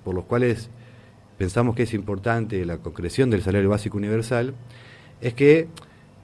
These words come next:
al no haber un programa para gente que no llega a fin de mes, que no puede morfar bien, que está hasta las manos. Entonces, ¿qué hace esa gente? Va a marchar la nueve de julio, va a, a los movimientos populares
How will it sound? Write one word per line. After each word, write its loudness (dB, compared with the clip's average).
al 2
no 8
haber 10
un 4
programa 4
para 0
gente 0
que 2
no 0
llega 4
a 2
fin 0
de 2
mes, 6
que 4
no 2
puede 8
morfar 4
bien, 8
que 0
está 6
hasta 0
las 4
manos. 4
Entonces, -2
¿qué 4
hace 2
esa 0
gente? -2
Va 6
a 8
marchar 4
la 4
nueve 8
de 6
julio, 6
va 10
a, 2
a 4
los 0
movimientos 2
populares 4